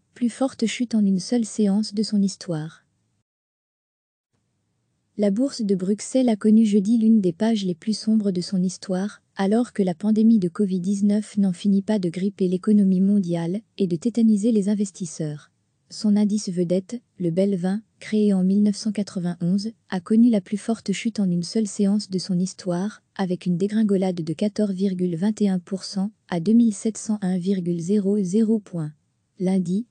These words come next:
l'indice boursier avait déjà chuté de sept virgule cinquante-huit pour cent. Par rapport au dix-sept février dernier, le Bel vingt a perdu plus de trente-cinq pour cent,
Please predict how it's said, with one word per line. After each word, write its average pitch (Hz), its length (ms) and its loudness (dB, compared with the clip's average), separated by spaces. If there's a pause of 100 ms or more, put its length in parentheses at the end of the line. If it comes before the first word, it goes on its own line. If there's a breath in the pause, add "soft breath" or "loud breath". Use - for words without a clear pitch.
(140)
l'indice 208 420 0
boursier 208 460 -2
avait 185 180 0
déjà 202 300 0
chuté 220 320 0
de 190 100 0
sept 220 320 -4
virgule 180 400 -2
cinquante-huit 233 540 -2
pour 196 200 -6
cent. 175 240 -8 (480)
Par 185 140 -2
rapport 196 380 0
au 208 60 2
dix-sept 190 380 -4
février 202 460 -2
dernier, 180 520 -2 (180)
le 175 100 0
Bel 208 260 2
vingt 220 220 2
a 202 80 0
perdu 190 320 -2
plus 247 220 -4
de 202 100 0
trente-cinq 226 540 -2
pour 185 240 -10
cent, 208 260 -4